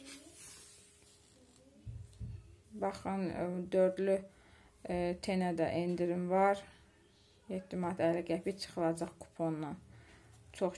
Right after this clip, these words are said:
keyfiyyətli tenlərdir. Burada tuş, istənilən kibrit tuşu, qataqdan on beş manatlıq məhsul aldıqda, e,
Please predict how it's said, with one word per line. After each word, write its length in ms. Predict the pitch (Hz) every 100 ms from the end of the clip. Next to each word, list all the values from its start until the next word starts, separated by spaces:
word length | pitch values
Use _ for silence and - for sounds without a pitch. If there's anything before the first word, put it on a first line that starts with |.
| -
keyfiyyətli 540 | 156 165 156 - - -
tenlərdir. 760 | 170 170 156 147 156 185 202 196 - - - - - - - - - - - - - - - - - - - - - - - - -
Burada 240 | 202 202 214
tuş, 220 | - 196 - - - - - 196
istənilən 540 | - 196 190 190 196 -
kibrit 320 | - 190 185
tuşu, 220 | - 233 -
qataqdan 500 | 196 220 202 190 180
on 160 | 185 185
beş 160 | 190
manatlıq 480 | 190 170 175 160 180 175
məhsul 260 | 180 - 175
aldıqda, 480 | 175 175 190 190 208 220 220 220 - - -
e, 140 | -